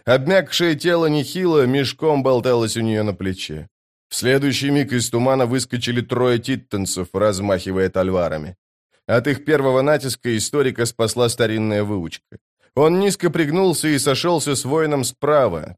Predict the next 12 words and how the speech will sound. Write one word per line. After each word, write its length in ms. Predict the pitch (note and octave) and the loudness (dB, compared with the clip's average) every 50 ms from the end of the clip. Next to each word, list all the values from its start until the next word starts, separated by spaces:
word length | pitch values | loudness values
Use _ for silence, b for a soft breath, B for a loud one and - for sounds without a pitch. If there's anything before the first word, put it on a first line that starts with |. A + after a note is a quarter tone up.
| _ | _
крякнул, 680 | - B2 A#2 B2 C3 D3 D3+ C3+ - A2+ A2 G2 F#2+ F#2 | -4 -2 2 4 4 4 4 4 2 0 -2 -2 0 0
когда 280 | G#2 G#2 G#2 G#2 G#2+ | 0 0 0 0 0
прикрытое 560 | G2 - A2+ G#2 - A#2 B2+ B2+ A#2+ B2 A2+ G#2+ | 0 -2 -4 -4 -4 -4 -4 -2 0 0 -2 0
кожаным 500 | - A#2+ B2 A#2 A2+ A2+ A2 G#2+ A2 A2+ | 0 0 0 2 2 0 0 0 2 2
наручем 420 | A2+ A2 G#2+ G#2+ - A2 A2 G#2 | 2 2 2 0 0 -2 -2 -2
предплечье 600 | G2 G#2 G2+ - - A#2 A2+ A2+ G#2+ - G#2 G2+ | -4 -6 -8 -6 -4 -2 -2 -2 -2 -2 -4 -6
конника 680 | F2+ - B2+ C3 B2+ A#2 A2+ A2 G2 - G#2+ G2+ G2 | -4 -2 -2 0 0 0 0 -2 -2 0 2 2 4
обрушилось 640 | G2+ G2+ A2 G#2+ A2 G#2+ - G#2+ G#2 G#2 G2+ - - | 4 2 2 0 -2 -2 -2 -4 -4 -2 -4 -2 -2
на 80 | G#2+ | -2
его 180 | G2+ G2+ G2+ G#2 | 0 0 0 0
левое 320 | G#2 G2+ F#2+ F#2+ F#2+ F#2+ | 0 0 0 0 -2 -2
плечо, 560 | - - G2 G2 F#2 - - F2+ F2 D#2+ D#2 | -2 -4 -6 -6 -6 -4 -4 -4 -4 -4 -6